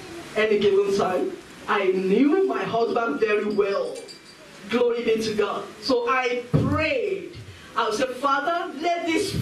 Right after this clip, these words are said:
food be seasoned from above. Let this food heal, strengthen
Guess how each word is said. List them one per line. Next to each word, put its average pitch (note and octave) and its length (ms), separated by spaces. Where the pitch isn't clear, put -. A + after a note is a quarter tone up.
food D4 320
be G#3 100
seasoned E4+ 640
from A3+ 260
above. G#3 580
Let D4+ 260
this C#4+ 400
food C4+ 240
heal, C4 680
strengthen G#3+ 1040